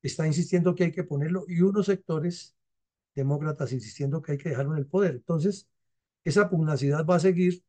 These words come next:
y Trump seguirá diciendo que yo soy el ganador, yo demostré que soy el más bonito,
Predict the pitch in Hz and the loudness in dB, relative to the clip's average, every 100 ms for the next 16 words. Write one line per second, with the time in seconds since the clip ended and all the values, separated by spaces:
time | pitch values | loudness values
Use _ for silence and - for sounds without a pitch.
0 | _ _ _ 165 139 175 180 180 196 147 | _ _ _ -8 -2 2 2 2 2 2
1 | 143 151 175 180 160 170 170 127 143 165 | 0 -2 -2 -2 -4 -6 -6 -2 0 2
2 | 165 151 131 123 156 160 160 160 143 - | 0 0 -2 -4 -4 -2 -2 -2 -4 -6
3 | 143 - 135 156 160 156 147 160 170 - | -10 -6 -4 -4 -2 -2 0 0 0 -4